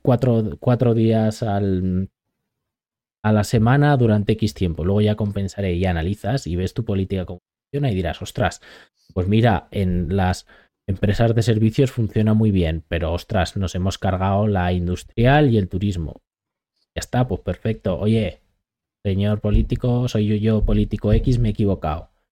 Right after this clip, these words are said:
Eh, creo que tenemos que tirar por aquí".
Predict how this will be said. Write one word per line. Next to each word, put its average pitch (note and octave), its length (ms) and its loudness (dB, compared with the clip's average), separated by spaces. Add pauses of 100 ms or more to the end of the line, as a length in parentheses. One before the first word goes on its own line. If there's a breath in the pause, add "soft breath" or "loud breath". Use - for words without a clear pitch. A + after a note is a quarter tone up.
(420)
Eh, F#2+ 420 2
creo A#2 260 4
que B2+ 80 2
tenemos A2 300 2
que G#2+ 100 -2
tirar G2 280 2
por G2 120 0
aquí". - 240 -6